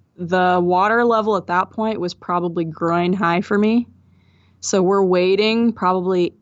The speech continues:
I think we crossed the river, like, ten times that night, back and forth. The trail just weaves back and forth down this canyon across this river. And I think we made it,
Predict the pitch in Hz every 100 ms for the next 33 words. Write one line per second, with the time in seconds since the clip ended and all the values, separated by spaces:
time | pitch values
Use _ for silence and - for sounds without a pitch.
0 | _ - - 226 240 - 208 - 175 175
1 | 185 196 165 - - 180 185 170 170 208
2 | 226 - - 220 240 233 254 - _ _
3 | _ _ - 180 180 208 190 185 180 208
4 | 190 - - 202 180 175 180 170 160 -
5 | 165 165 175 175 185 170 165 - 175 170
6 | 170 - - 190 185 175 165 - 156 151
7 | - 165 220 247 202 196 196 _ _ _
8 | _ _ _ _ _ _ _ _ _ _
9 | 247 240 302 339 349 277 240 233 262 262
10 | 254